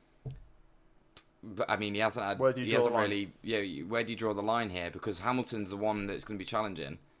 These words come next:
Speaker 2: I, I'm just saying, in terms of internal conflict, I think Ferrari resolved it quite nicely because there was a good reason for it. With a Mercedes, I think Bottas will feel like, "Okay, so he messed up my qualifying, nothing happened.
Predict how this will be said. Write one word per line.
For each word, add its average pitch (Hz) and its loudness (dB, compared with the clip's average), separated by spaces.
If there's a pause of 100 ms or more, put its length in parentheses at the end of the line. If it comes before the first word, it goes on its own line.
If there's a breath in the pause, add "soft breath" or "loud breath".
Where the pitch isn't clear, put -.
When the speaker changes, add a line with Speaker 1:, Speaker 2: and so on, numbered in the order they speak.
(440 soft breath)
Speaker 2:
I, 139 2
I'm 160 2
just 135 -2
saying, 127 4
in 113 -6
terms 135 -4
of 120 -6
internal 123 -2
conflict, 120 0
I 113 -4
think 135 -10
Ferrari 131 4
resolved 127 2
it 123 -6
quite 117 2
nicely 120 -2
because 110 -10
there 117 -2
was 107 -6
a 117 -14
good 117 -8
reason 117 -8
for 131 -2
it. - -10 (440 loud breath)
With 139 2
a 127 0
Mercedes, 120 2
I 117 4
think 117 -4 (720 soft breath)
Bottas 143 4
will 127 -2
feel 131 0
like, 120 4
"Okay, 123 -4
so 113 -6
he 120 -4
messed 160 -2
up 143 -8
my 135 -4
qualifying, 135 2
nothing 123 -6
happened. 135 -6